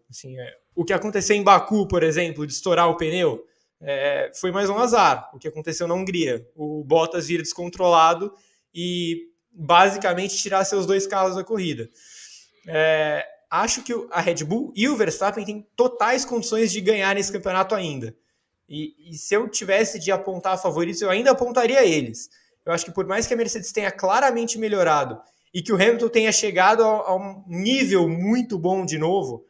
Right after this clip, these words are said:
que a gente não tava vendo no começo do campeonato, ele tem atingido esse nível novamente agora,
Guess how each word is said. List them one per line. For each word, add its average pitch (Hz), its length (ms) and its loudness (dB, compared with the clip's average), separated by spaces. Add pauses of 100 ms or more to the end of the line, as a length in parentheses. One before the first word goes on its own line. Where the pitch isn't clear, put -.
(120)
que 170 80 -2
a - 20 2
gente 175 200 -2
não 190 120 -4
tava 208 260 2
vendo 180 220 -2
no 170 80 -6
começo 175 280 -6
do 156 40 -12
campeonato, 165 640 -4 (340)
ele 156 160 -6
tem 202 240 0
atingido 170 440 -6
esse 165 160 -8
nível 165 240 -6
novamente 151 500 -4
agora, 147 480 0